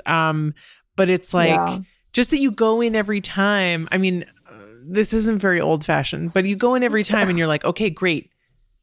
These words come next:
Speaker 1: It looks this way. And then when
Speaker 2: Yeah.
Speaker 1: I come in tomorrow, it'll look the same way unless I do something." I mean, I kind of love the
Speaker 2: Good.
Speaker 1: romance of just,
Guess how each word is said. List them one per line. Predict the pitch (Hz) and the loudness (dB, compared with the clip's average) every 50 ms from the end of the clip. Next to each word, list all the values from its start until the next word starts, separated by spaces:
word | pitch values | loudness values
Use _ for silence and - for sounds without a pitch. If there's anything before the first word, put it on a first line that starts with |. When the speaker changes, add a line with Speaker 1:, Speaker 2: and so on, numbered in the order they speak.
| _ _ _ _ _ _ _ _ - | _ _ _ _ _ _ _ _ 2
Speaker 1:
It | 202 180 | 2 2
looks | 190 196 196 202 202 - - | 4 2 2 2 0 0 -2
this | - 220 214 202 - 214 | 0 0 0 0 0 0
way. | 196 185 196 226 262 311 330 320 - - _ - | 2 2 2 2 0 -2 -4 -4 -6 -10 _ -4
And | - 180 175 175 180 | -2 0 2 2 4
then | 180 180 | 6 6
when | 165 | 6
Speaker 2:
Yeah. | 165 165 | 6 4
Speaker 1:
I | 165 | 2
come | 190 - 165 180 185 | 0 -2 -2 0 0
in | 185 180 | 0 0
tomorrow, | - 185 185 180 185 196 202 196 - | 0 0 0 2 2 2 0 -2 -2
it'll | - 170 165 156 147 147 151 | 0 0 0 0 0 0 0
look | 160 170 - - | 0 0 0 0
the | - 160 | 0 0
same | - - - 170 160 156 160 170 175 | -2 -2 0 0 2 2 2 0 0
way | 180 185 190 190 190 | 0 0 0 0 -2
unless | - 151 151 151 151 147 - | -2 -2 -2 -2 -2 -2 -2
I | 156 147 | -2 -2
do | 143 143 151 156 160 | -2 0 0 0 0
something." | - - 175 175 170 - 190 180 180 185 190 185 190 190 190 - - - _ _ _ _ _ _ _ _ _ _ - | 0 0 -2 -2 0 0 0 0 2 0 0 -2 -4 -6 -8 -10 -14 -20 _ _ _ _ _ _ _ _ _ _ -2
I | 233 | 0
mean, | 240 247 247 | 2 2 2
I | 240 | 0
kind | 233 - - 214 247 302 381 415 | 0 -2 -2 -2 0 0 2 0
of | 330 196 | 0 0
love | 175 165 175 180 214 226 202 | 0 0 0 0 0 0 0
the | 185 170 | 0 2
Speaker 2:
Good. | 180 | 2
Speaker 1:
romance | 170 156 156 - - 208 196 180 175 170 - - | 4 4 4 4 4 4 2 0 -2 -2 -2 -4
of | 175 160 | -4 -4
just, | 151 - 180 170 175 170 - - - - | -2 -2 0 0 0 -2 -4 -8 -10 -12